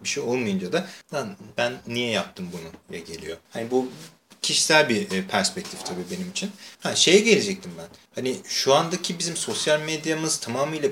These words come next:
paylaşım üzerine ya. Hani herkes bir şekilde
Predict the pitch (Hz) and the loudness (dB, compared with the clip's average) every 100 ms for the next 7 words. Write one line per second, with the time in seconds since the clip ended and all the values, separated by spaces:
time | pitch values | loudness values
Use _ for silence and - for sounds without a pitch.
0 | - 101 101 104 139 127 120 120 135 156 | 0 -2 0 -2 -2 -4 -4 -4 -4 -4
1 | 95 - _ _ - - 113 113 98 - | -6 -10 _ _ -20 -12 -2 -2 -2 -10
2 | - - - 151 165 - 180 175 - _ | -12 -4 2 2 2 2 4 2 -2 _
3 | _ 156 185 151 - 113 110 170 | _ 4 6 6 2 -4 0 0